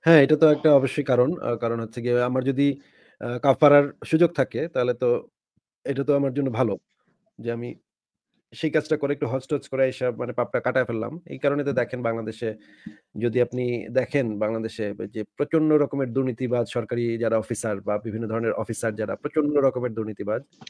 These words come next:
এটা একেবারে কমন ব্যাপার, একদম কমন ব্যাপার। মানে আপনি আপনার আশেপাশে পরিবারের ভিতরে এরকম অসংখ্য লোক পাবেন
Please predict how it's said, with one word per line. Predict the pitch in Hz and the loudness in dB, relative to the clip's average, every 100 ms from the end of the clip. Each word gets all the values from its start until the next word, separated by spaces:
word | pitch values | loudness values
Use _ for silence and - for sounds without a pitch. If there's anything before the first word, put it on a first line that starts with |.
| _ _ _ _ _ | _ _ _ _ _
এটা | 165 190 | 4 6
একেবারে | 175 175 175 | 6 6 6
কমন | 170 143 143 135 | 6 6 6 4
ব্যাপার, | 113 98 92 | 2 0 -4
একদম | 92 131 131 127 175 | -4 -4 -2 2 2
কমন | 131 113 107 | 2 -2 -2
ব্যাপার। | 101 120 156 - _ _ _ _ _ _ | -2 -2 -4 -6 _ _ _ _ _ _
মানে | 123 143 | 2 4
আপনি | 143 156 | 6 6
আপনার | 151 160 | 6 4
আশেপাশে | 147 139 151 147 151 | 2 0 0 0 0
পরিবারের | 180 175 170 | 4 6 6
ভিতরে | 151 151 143 127 | 6 2 4 2
এরকম | 117 113 117 | 0 -4 -8
অসংখ্য | - 123 147 135 131 | -6 -4 -2 -2 0
লোক | 123 - | -2 -4
পাবেন | 113 123 | -2 -2